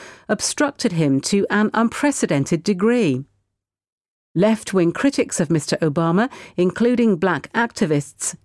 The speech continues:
dismayed by his pragmatism, had previously warned that his attempts to meet Republicans in the center ground would cause them to shift it to the right. The fact that this happened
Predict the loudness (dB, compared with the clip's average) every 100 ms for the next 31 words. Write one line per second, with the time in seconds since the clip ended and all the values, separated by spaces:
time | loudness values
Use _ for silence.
0 | -4 -2 0 2 2 2 0 -4 0 -2
1 | -2 -4 -2 -2 -2 0 -2 -2 -12 _
2 | -4 -4 0 2 2 0 0 0 2 2
3 | 2 2 0 -2 -2 -2 -2 0 0 0
4 | -6 -8 -4 0 2 2 -2 -4 -4 -2
5 | -2 -2 0 0 2 0 0 0 -2 0
6 | 0 2 2 0 -4 -20 -20 _ -2 -2
7 | 0 0 0 2 0 0 -2 -2 -2 -2
8 | 0 -4 -4 -8 -2 0 2 0 0 -4
9 | -14 _ _ _ _ _ _ _ _ -6
10 | -6 0 -2 -2 -4 -4 0 0 0 0
11 | 0 2 2 2